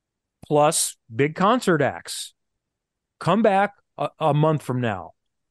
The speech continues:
Maybe try to work out a way for a combo package. I'm not sure that nascar is going to be incentivized to do that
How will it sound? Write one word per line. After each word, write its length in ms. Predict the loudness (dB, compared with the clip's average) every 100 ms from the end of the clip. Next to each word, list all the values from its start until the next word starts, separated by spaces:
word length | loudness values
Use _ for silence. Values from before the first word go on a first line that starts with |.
| _ _ _ _
Maybe 540 | -6 0 4 4 4 2
try 260 | 2 2
to 80 | 4
work 300 | 2 2 2
out 160 | 2 4
a 40 |
way 260 | 4 4 2
for 200 | 0 -4
a 60 |
combo 460 | -2 -4 0 0 0
package. 500 | 0 -2 -2 -6 -4
I'm 160 | -2 0
not 180 | 0
sure 200 | 0 0
that 120 | 2 0
nascar 480 | 0 0 0 2
is 80 | 0
going 200 | -2 -4
to 60 | -4
be 120 | -2
incentivized 640 | -2 -2 -2 0 2 0 -2
to 80 |
do 200 | -2 2
that 280 | 2 2 0